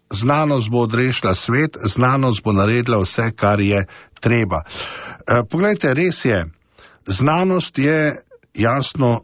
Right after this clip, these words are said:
zelo, zelo pomembna zadeva in, eh, hvala Bogu, po zaslugi znanosti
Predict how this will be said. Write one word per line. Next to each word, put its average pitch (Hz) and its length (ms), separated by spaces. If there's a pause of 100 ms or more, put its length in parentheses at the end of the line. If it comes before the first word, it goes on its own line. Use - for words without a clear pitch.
zelo, 107 380
zelo 95 460 (260)
pomembna 92 560
zadeva 113 560 (1040)
in, 123 320
eh, 90 140
hvala 127 360
Bogu, 110 400 (440)
po 101 100
zaslugi 107 720
znanosti 135 880